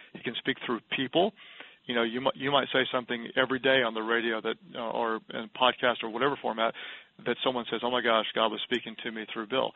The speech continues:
He can speak through circumstances. Um, he can speak through a song. Just b-, having, having a heightened awareness all the time that God wants to communicate his goodness to us, his will, his nature.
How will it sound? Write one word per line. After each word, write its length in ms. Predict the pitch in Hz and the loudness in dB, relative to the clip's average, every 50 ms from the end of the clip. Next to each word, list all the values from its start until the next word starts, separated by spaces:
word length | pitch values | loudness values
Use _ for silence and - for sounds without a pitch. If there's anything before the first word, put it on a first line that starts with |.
| - - - - - - - - | -10 -18 -18 -18 -18 -18 -8 -6
He 80 | - 135 | -6 -4
can 140 | - 120 - | -4 -6 -4
speak 200 | - - 123 113 - | -2 -2 -2 -2 -4
through 120 | - 107 - - | -4 -2 0 2
circumstances. 800 | - 139 135 - 151 143 - - 135 127 127 123 - - 135 127 - - - - - - - - _ - | 4 2 2 2 -2 -6 -2 0 0 0 0 0 0 0 -2 -2 -2 -6 -18 -20 -20 -20 -20 -16 _ -2
Um, 420 | - 117 113 110 110 107 104 - - - | 0 0 2 0 -2 -4 -8 -10 -8 -6
he 80 | - 123 | -4 -4
can 100 | 127 110 | -4 -2
speak 180 | - - 127 - - | -2 -2 -2 -2 -4
through 120 | 117 107 | -6 -6
a 60 | 101 - - | -4 -2 0
song. 380 | 117 117 117 120 117 117 123 117 - - - - - - - | 2 4 6 6 4 4 2 -2 -8 -18 -20 -20 -14 -6 -4
Just 140 | 139 127 - - - - - 123 120 - | -4 -4 -4 -8 -16 -20 -20 -16 -14 -10
b-, 80 | - - | -8 -6
having, 400 | 131 120 139 165 175 190 165 151 - _ - | 2 4 4 4 6 4 0 -4 -6 _ -10
having 360 | 104 113 139 151 147 147 127 | 0 4 4 4 6 4 2
a 60 | 104 | 0
heightened 500 | - - - - 151 170 - 180 165 147 | -2 0 4 4 4 4 4 0 0 0
awareness 540 | 131 117 110 120 120 127 127 123 107 107 - - - - | 0 2 4 4 4 4 4 4 0 -4 -6 -8 -8 -4
all 300 | - 120 120 127 135 143 | 0 4 4 6 6 6
the 80 | 147 143 | 4 2
time 500 | - - - 117 110 107 104 104 104 107 - - - - - - - _ _ _ _ - | 0 -2 0 2 2 4 4 2 0 -4 -10 -16 -20 -20 -20 -20 -20 _ _ _ _ -2
that 240 | - 117 113 110 107 - _ - - - | 0 2 2 2 0 -2 _ -14 -4 0
God 280 | 127 113 113 117 113 107 | 4 4 4 4 4 2
wants 280 | 110 113 110 107 - - | -2 -4 -4 -4 -6 -10
to 80 | - 117 | -10 -10
communicate 680 | - - 113 113 110 110 104 - - 113 107 107 - - - - | -8 -8 -8 -8 -8 -8 -8 -4 -2 -2 -2 -2 -4 -8 -10 -8
his 120 | 120 110 - - - | -8 -8 -8 -6 -4
goodness 320 | - 120 110 101 110 107 - - | -4 -4 -2 -4 -6 -8 -6 -6
to 140 | - 117 110 | -6 -4 -6
us, 80 | 110 - - | -6 -6 -8
his 100 | - 107 - 113 | -10 -12 -8 -4
will, 220 | 113 117 110 107 | -2 0 0 -2
his 100 | 104 104 110 | -2 -6 -8
nature. 420 | 113 113 113 113 - - 117 117 | -6 -6 -6 -6 -4 -4 -4 -4